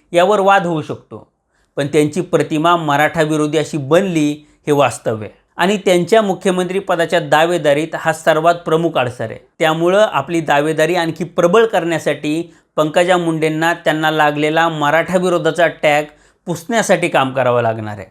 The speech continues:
आता हे सगळं विश्लेषण ऐकल्यानंतर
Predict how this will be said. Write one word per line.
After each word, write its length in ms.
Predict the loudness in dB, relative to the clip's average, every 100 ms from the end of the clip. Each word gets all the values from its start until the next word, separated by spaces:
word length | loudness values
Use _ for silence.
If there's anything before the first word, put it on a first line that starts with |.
| _ _ _ _ _ _ _ _ -6
आता 240 | -2 2
हे 120 | 2
सगळं 360 | 2 -2 4 4
विश्लेषण 480 | 2 -2 -6 -4 -4
ऐकल्यानंतर 760 | -4 -4 -4 -2 -4 -2 -2